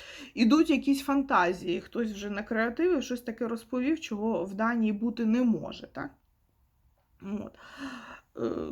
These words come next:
завжди перевіряйте офіційну інформацію на сайтах навчальних закладів, е, ходіть по вайледерах, ви можете до мене звернутися на консультацію, якщо вам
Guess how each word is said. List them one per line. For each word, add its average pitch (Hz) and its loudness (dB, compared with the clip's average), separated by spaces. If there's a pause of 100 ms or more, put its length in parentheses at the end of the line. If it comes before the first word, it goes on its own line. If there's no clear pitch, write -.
(120)
завжди 269 2
перевіряйте 240 0
офіційну 294 -4
інформацію 247 -4
на 214 0
сайтах 226 -4
навчальних 220 0
закладів, 277 2
е, 214 -4
ходіть 226 -4
по 240 -2
вайледерах, 277 2
ви 220 -6
можете 208 -10
до 220 -4
мене 294 0
звернутися 262 -4
на 220 -2
консультацію, 220 -6
якщо 208 -6
вам 202 -4